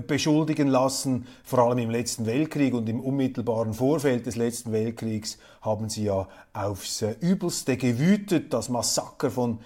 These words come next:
Nanking, aber, Nanking, aber auch in Korea ist ja Japan als Kolonialmacht mit, äh, bestialischer Härte aufgetreten. Ich habe dazu eine ausführliche Sendung gemacht mit dem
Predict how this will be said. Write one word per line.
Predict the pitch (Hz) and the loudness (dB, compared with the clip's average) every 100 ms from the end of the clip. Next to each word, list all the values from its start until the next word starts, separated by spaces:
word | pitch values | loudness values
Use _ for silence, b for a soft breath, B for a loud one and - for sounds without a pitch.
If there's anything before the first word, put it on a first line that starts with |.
| B | B
Nanking, | - 127 131 131 127 160 180 156 | -4 0 0 0 0 2 2 2
aber, | 120 127 | 0 2
Nanking, | 131 127 127 156 156 | 4 4 2 2 2
aber | 120 117 | 2 0
auch | 107 | 0
in | 117 110 B B | -4 -6 B B
Korea | - 131 120 123 123 - B B - | 0 2 4 6 4 2 B B -4
ist | 131 123 - | -4 -2 2
ja | 113 107 110 B B | 4 4 -4 B B
Japan | 123 113 - - 131 120 123 | 0 2 2 2 -2 -2 -2
als | 120 123 | -4 -4
Kolonialmacht | - 131 120 117 104 117 123 113 113 - - | -2 0 2 2 2 2 2 0 -2 -6 -8
mit, | 117 113 107 - | -4 -4 -4 -4
äh, | 104 98 | -4 -4
bestialischer | 131 - - 104 117 123 - 110 | -6 -4 -2 0 0 -2 -2 -2
Härte | 107 107 - 110 - B B _ | -2 -4 -2 -4 -4 B B _
aufgetreten. | 110 135 143 - - _ _ 131 127 131 131 131 | 0 0 0 -8 -16 _ _ 0 2 2 2 -2
Ich | 123 | 2
habe | 120 117 | 2 2
dazu | 127 135 165 - 143 123 B B B - | 0 0 -2 2 2 2 B B B -6
eine | 123 123 123 120 - | 0 2 2 0 -2
ausführliche | 156 185 - - 143 156 139 120 | 0 0 0 2 4 2 0 -2
Sendung | - 156 180 175 170 170 156 | 0 0 2 0 -2 -6 -6
gemacht | - 156 113 - - | 2 2 2 -2 -2
mit | 127 123 | -2 2
dem | 127 123 120 | 2 2 0